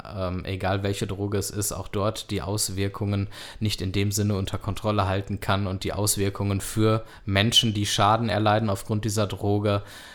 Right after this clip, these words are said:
immens sind. Äh, ich denke, da müsste man dann konsequent,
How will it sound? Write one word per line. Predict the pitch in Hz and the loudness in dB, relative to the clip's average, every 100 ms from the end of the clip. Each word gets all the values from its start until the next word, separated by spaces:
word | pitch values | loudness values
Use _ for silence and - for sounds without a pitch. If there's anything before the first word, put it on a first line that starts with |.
| - - - | -20 -20 -4
immens | - 104 101 120 - | 0 4 4 2 4
sind. | 113 110 113 - - - - - - _ - - | 4 4 0 -10 -18 -20 -20 -20 -20 _ -20 -8
Äh, | 95 95 95 95 92 | -4 -2 -2 -2 -4
ich | - - | -6 -4
denke, | 104 104 104 | -2 0 2
da | 95 98 | 4 4
müsste | 101 - 104 | 2 0 0
man | 95 | 2
dann | 95 95 | 0 0
konsequent, | 107 101 95 - 98 104 | -2 -2 -4 -2 -2 0